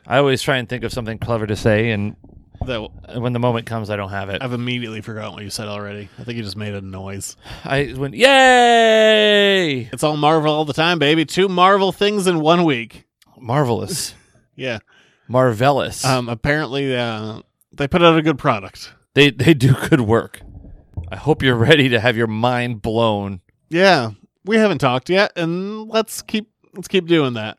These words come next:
Speaker 1: Okay. <laughs> Let's just not talk anymore. Is that
Speaker 2: Do
Speaker 1: what
Speaker 2: you
Speaker 1: you're saying?
Speaker 2: do you hear a crazy thing that doesn't really enter into our normal stuff?
Speaker 1: What?
Speaker 2: Well, uh, I guess we could put this in the news, or we could put it in video game history, but did you see something crazy this week?
Speaker 1: I mean, <laughs> I've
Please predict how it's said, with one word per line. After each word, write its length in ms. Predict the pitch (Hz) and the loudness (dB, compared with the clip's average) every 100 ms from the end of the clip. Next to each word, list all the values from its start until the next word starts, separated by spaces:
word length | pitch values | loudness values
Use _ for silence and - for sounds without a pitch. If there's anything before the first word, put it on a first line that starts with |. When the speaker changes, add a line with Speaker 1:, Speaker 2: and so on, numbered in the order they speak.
| - | 0
Speaker 1:
Okay. 420 | 127 - - - - | 2 2 -2 -4 -10
<laughs> 120 | - - | -4 2
Let's 160 | - | 2
just 180 | 151 - | 0 -2
not 160 | 143 131 | -2 2
talk 240 | 120 113 | 2 2
anymore. 320 | 135 143 151 | 0 0 2
Is 40 | 131 | 2
that 80 | 196 | 2
Speaker 2:
Do 60 | |
Speaker 1:
what 60 | 156 | 2
Speaker 2:
you 20 | |
Speaker 1:
you're 60 | 113 | 0
saying? 260 | 123 135 139 | -2 -4 -2
Speaker 2:
do 80 | 202 | -2
you 40 | |
hear 120 | 240 254 | -2 -4
a 60 | |
crazy 340 | - 139 139 170 | -4 -6 -4 -6
thing 140 | 170 | -6
that 60 | 147 | -6
doesn't 180 | 131 131 | -6 -8
really 260 | 160 170 147 | -8 -6 -4
enter 180 | 143 147 | -2 -4
into 240 | 160 165 | -4 -4
our 120 | 147 | -4
normal 400 | 123 110 120 131 | -4 -6 -6 -6
stuff? 480 | - 110 117 - _ _ _ _ - _ | -8 -8 -8 -10 _ _ _ _ -20 _
Speaker 1:
What? 300 | - 127 190 - _ _ _ | -2 0 0 -2 _ _ _
Speaker 2:
Well, 220 | 190 196 - | 0 0 0
uh, 160 | 226 - | -4 -4
I 80 | 220 | -4
guess 180 | 226 | -4
we 80 | 208 | -4
could 100 | 165 | -4
put 140 | 165 151 | -4 -4
this 140 | 143 | -4
in 100 | 151 | -6
the 100 | 135 | -6
news, 400 | 120 123 127 123 | -6 -4 -4 -4
or 40 | |
we 80 | 131 | -6
could 100 | 135 | -6
put 120 | 131 | -4
it 20 | 123 | -4
in 180 | 117 117 | -6 -8
video 300 | 113 113 117 | -8 -6 -6
game 200 | 120 117 | -6 -6
history, 400 | 117 - 131 131 | -8 -8 -8 -8
but 160 | 131 135 | -6 -10
did 160 | 151 | -10
you 80 | 190 | -10
see 140 | - | -10
something 320 | 226 214 185 135 | -10 -10 -12 -14
crazy 400 | - 120 127 143 | -8 -8 -6 -6
this 160 | 147 | -8
week? 320 | 151 160 - _ _ - | -10 -12 -16 _ _ -10
Speaker 1:
I 80 | |
mean, 340 | 123 127 117 107 - | -4 -2 -2 -6 -12
<laughs> 160 | - - | -18 -16
I've 180 | 107 | -16